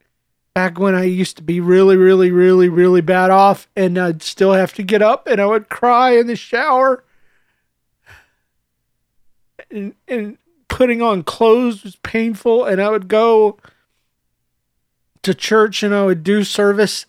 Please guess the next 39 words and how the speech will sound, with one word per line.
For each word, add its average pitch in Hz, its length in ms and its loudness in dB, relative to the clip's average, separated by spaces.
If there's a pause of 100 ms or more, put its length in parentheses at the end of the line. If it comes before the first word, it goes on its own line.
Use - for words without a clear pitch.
and 170 280 -8 (880)
just - 380 -16
everything 202 520 0
would 180 160 -2
magically 190 580 -2
be 180 180 -4
fine 180 520 -2
for 185 140 -6
some 190 260 -4
reason 190 460 -4
while 180 180 0
I 175 100 -2
did 175 280 -4
service. 190 480 -6
And 170 120 -6
then 196 120 -6
after 202 320 -8
service, 196 400 -8
I 185 60 -6
would 185 220 -12
come 190 180 -6
home, 196 300 -10 (380)
and 190 120 0
I'd 190 120 -2
just 180 200 -8
be 196 100 -10
devastated 190 760 -4
again, 190 420 -6
and 190 220 -12
just, 196 240 -20 (100)
uh, 214 100 -6 (200)
just, 175 380 -18
it 214 160 -20
just - 240 -20
took - 300 -6
everything 196 380 -2
out 196 160 -2
of 202 60 -4
me. 196 120 -6